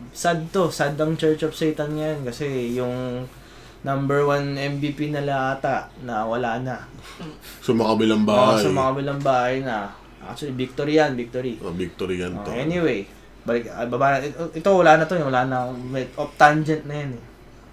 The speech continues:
Speaker 1: Baba pa. Ito, ah, ah,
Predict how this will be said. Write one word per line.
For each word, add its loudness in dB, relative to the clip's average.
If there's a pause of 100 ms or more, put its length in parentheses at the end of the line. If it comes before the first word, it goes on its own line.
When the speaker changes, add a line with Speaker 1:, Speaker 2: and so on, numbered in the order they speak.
Speaker 1:
Baba 2
pa. -4 (1500)
Ito, 8
ah, 6
ah, -10